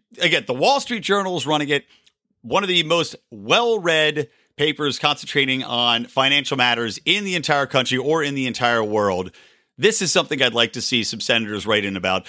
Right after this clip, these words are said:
This is something I'd like to see people really making a point about and taking to the street to say, "This is horseshit and this stuff has to stop." There is one more thing I wanna add before I go into a commercial break on this, though.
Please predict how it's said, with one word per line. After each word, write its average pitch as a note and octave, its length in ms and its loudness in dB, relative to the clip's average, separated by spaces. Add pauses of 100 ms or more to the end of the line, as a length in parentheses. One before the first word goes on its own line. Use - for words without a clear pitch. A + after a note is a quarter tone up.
(160)
This F3+ 160 0
is F3+ 120 -2
something E3+ 180 2
I'd D3+ 40 4
like C3 200 0
to C3 80 -2
see A#2 380 0 (180)
people C3 420 2 (840)
really A#3 400 2
making C#3 300 0
a A2 60 -2
point B2+ 260 -4
about G#2+ 280 0
and A#2 120 -6
taking C3+ 300 -4
to B2 100 -6
the A#2+ 100 -2
street B2+ 220 -6
to A#2 80 -10
say, A#2+ 240 0 (140)
"This F#3+ 260 2
is D#3 120 -4
horseshit C3 400 0
and A2+ 80 -4
this G#2 100 -2
stuff G#2+ 180 0
has F#2 240 -8
to - 60 -16
stop." - 280 -16 (500)
There G3 120 -2
is D3 140 0
one E3 240 4
more C#3 140 2
thing C#3 200 2
I B2+ 40 4
wanna A#2 180 2
add A2+ 300 2
before G#2 260 0
I G2 60 2
go G#2+ 140 0
into F#2+ 140 0
a - 20 -8
commercial G2+ 380 -2
break G2+ 280 -2
on F2 120 -8
this, E2+ 180 -8
though. E2+ 220 -6